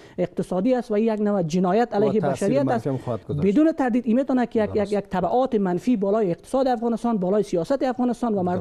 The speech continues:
Speaker 2: درست.
Speaker 1: افغانستان ش-، ممکن که این به، به اصطلاح،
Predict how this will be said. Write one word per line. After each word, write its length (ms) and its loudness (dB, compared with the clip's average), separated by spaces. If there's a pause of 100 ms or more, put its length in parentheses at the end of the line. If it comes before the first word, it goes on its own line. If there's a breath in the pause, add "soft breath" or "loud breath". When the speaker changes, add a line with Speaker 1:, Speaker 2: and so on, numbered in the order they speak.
Speaker 2:
درست. 80 2
Speaker 1:
افغانستان 500 -2 (280 loud breath)
ش-، 120 -8
ممکن 360 2
که 140 -2
این 340 0
به، 160 0
به 220 -4
اصطلاح، 360 -2